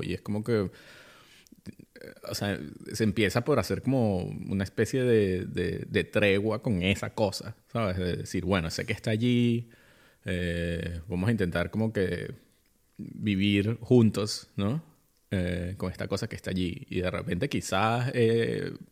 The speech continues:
eso, eso es el primer paso para, para, no sé, para liberarse, ¿no?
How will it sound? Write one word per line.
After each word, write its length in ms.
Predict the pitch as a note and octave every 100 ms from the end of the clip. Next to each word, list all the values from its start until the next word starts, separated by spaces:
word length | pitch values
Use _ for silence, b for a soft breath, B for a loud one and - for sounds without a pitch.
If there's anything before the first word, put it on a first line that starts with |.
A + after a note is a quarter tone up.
| -
eso, 440 | G#2 - A#2+ A#2+
eso 200 | F#2+ -
es 60 | G#2+
el 160 | B2+ A#2
primer 300 | G#2 F#2 F#2+
paso 380 | G#2+ G#2 B2+ B2
para, 380 | A2+ G2+ E2 B B B B B B B B -
para, 220 | F2+ F2+
no 100 | F2
sé, 200 | - F2+
para 580 | E2+ - F#2+ F2 E2 G2 G2 _ _ _ _ _ -
liberarse, 640 | G2+ G2+ F#2 G2 - - - -
¿no? 220 | F#2 C#3